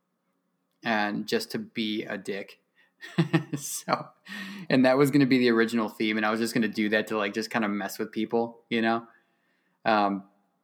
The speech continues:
and, you know, it, it was, it was gonna be okay, but then, like, I started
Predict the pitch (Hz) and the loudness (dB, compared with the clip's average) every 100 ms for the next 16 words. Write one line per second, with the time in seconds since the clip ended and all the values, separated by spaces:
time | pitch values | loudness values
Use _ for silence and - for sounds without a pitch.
0 | _ _ - 127 113 110 107 104 - _ | _ _ -6 -2 2 2 0 -2 -6 _
1 | _ _ _ _ _ - 135 135 135 135 | _ _ _ _ _ -4 0 4 4 2
2 | 143 151 139 139 - _ _ 170 143 196 | 2 2 2 -2 -8 _ _ -2 2 4
3 | 180 147 139 151 139 139 - 139 139 127 | 4 2 2 4 6 4 2 4 4 4
4 | 120 139 139 131 127 - 147 135 127 120 | 2 2 2 2 0 2 2 4 2 0